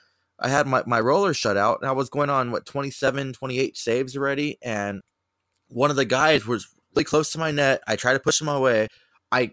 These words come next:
gloved the puck and held it, and he's whacking my glove hand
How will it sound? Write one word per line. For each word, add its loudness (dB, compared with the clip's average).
gloved 4
the -2
puck 0
and -6
held 0
it, 0
and -6
he's -6
whacking 2
my 0
glove 2
hand -8